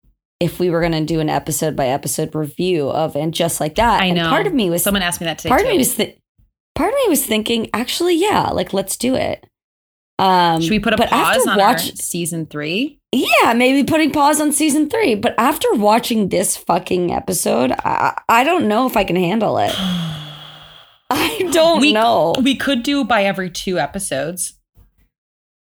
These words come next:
Speaker 1: We could do that.
Speaker 2: And not do it frequently. But, like, I mean, this is also, it's interesting because it is,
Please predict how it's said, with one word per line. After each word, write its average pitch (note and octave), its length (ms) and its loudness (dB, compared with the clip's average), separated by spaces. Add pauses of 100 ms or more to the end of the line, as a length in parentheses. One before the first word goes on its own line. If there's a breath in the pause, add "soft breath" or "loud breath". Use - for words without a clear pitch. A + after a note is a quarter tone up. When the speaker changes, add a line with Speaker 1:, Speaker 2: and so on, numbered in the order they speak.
(240)
Speaker 1:
We G3+ 160 -2
could G3 160 -4
do C3 160 0
that. C#3+ 300 -2
Speaker 2:
And G#3 80 4
not F#3+ 180 2
do F3+ 140 -2
it E3+ 120 -4
frequently. D#3+ 520 -4
But, E3+ 160 -8
like, F3 240 0
I - 40 -2
mean, A3 120 2
this A#3 180 0
is F3+ 120 -4
also, A3 280 -2
it's - 120 -6
interesting G3+ 380 -4
because F#3 520 -4 (100)
it G3 240 -2
is, F#3+ 240 -2